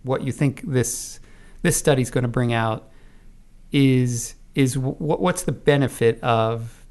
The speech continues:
being able to exercise with this urgency,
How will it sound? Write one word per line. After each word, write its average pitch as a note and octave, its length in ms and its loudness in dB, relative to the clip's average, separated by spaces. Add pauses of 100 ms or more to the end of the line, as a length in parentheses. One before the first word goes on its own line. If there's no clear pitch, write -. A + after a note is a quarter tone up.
being C3+ 220 4
able B2+ 160 0
to - 200 -4
exercise A#2+ 760 2 (720)
with B2+ 200 0
this - 300 -2 (340)
urgency, B2 640 2